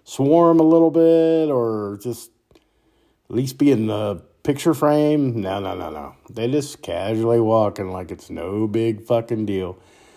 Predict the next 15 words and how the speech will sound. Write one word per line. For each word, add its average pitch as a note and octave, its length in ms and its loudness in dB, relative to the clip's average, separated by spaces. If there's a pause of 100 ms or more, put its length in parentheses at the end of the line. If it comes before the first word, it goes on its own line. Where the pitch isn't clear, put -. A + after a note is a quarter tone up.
(260)
Like C#4+ 200 -2
a D4 40 2
big C4+ 220 2
show, C#3 640 2 (140)
and A#2+ 240 -2
that's B2 160 -2
probably D3 600 2
what A2 220 0
it F#2+ 80 -4
was. E2+ 340 -8 (440)
Like A2 240 -6
a C3 60 -8
photo G#2+ 440 -2
op, F#2+ 340 -4
like F#2 160 -6